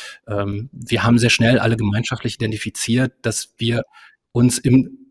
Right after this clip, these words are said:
reinen Teenageralter befinden, im schönsten aller Alter also, mit all den Vorteilen und Nachteilen. Wir sind rebellisch, wir sind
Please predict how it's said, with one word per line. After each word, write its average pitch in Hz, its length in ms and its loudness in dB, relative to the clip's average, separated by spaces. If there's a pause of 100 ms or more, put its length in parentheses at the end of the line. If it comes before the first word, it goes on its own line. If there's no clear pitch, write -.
(240)
reinen 139 340 6
Teenageralter 107 1000 2
befinden, 104 480 0
im 104 120 -4
schönsten 170 400 6
aller 101 260 2
Alter 104 280 0
also, 110 340 0 (480)
mit 117 240 2
all 120 120 0
den 135 140 4
Vorteilen 131 480 2
und 113 80 -2
Nachteilen. 131 600 -4
Wir 120 100 -2
sind 110 300 -8
rebellisch, 117 420 -2
wir 110 80 -4
sind - 180 -12